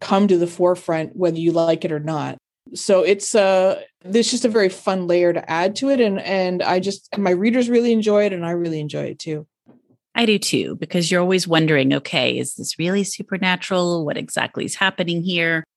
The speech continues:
Speaker 2: And as you said, it's a good way to bring out details that it might be more difficult to bring out another way.
Speaker 1: It's funny because in my books, I mean, the supernatural is always actually happening. <laughs> The person is like,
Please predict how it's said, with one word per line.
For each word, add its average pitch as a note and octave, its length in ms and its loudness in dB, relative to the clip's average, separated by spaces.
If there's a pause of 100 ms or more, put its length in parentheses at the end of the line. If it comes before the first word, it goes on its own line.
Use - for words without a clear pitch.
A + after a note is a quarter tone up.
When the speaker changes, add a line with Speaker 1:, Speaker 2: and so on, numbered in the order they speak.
Speaker 2:
And F3+ 160 2
as D#3 180 2
you D#3+ 60 0
said, C#3+ 240 2
it's C3+ 180 -2
a E3 40 -6
good D#3+ 180 -2
way D3 200 2
to C#3 80 0
bring C3+ 240 0
out C3+ 260 0
details C3+ 560 0
that B2 160 0
it A#2 80 -2
might C3+ 180 0
be C3 100 -2
more A#2+ 180 0
difficult - 400 -6
to - 60 -4
bring A2 200 -4
out F2 140 -2
another - 300 -8
way. - 300 -8 (680)
Speaker 1:
It's G3+ 200 -4
funny G#3+ 260 2
because F3 400 0
in G#3 160 0
my G3 180 2
books, F#3+ 300 0
I F#3+ 40 -2
mean, F3 160 -4
the F3 80 -6
supernatural G3 640 -2
is E3+ 80 -4
always E3 280 0
actually C#3 340 -8
happening. C#3+ 500 -8
<laughs> - 40 -20 (1700)
The D4+ 80 2
person D4+ 320 2
is B3 120 2
like, A3 300 2